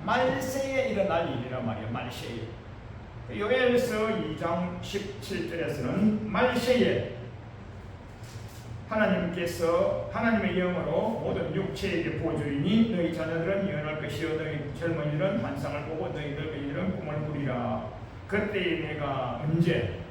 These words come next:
말세에. 언제? 말세에. "내가 내 영으로 내 남종과 여종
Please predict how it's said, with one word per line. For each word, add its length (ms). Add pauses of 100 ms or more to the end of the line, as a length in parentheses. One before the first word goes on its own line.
(120)
말세에. 840 (1160)
언제? 500
말세에. 1000 (1200)
"내가 240
내 180
영으로 380
내 140
남종과 480
여종 200